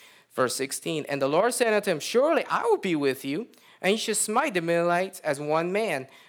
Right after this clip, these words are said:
Now, this is something right here. God said, "I will be with you.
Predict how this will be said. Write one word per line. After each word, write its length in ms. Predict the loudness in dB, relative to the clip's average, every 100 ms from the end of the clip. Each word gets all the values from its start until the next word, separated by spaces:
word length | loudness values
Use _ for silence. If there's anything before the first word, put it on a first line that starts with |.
| -2
Now, 360 | 0 2 0 -4 -20 _ _ _ _ -2
this 180 | 0 2
is 100 | 0
something 260 | 2 2
right 120 | 2 2
here. 280 | 2 0 -6 _ _ _ _ _ _ _ 0
God 260 | 2 2
said, 160 | 2 2
"I 180 | 2 2
will 120 | 2
be 160 | 0 -2
with 340 | 0 0 0
you. 240 | -6 -10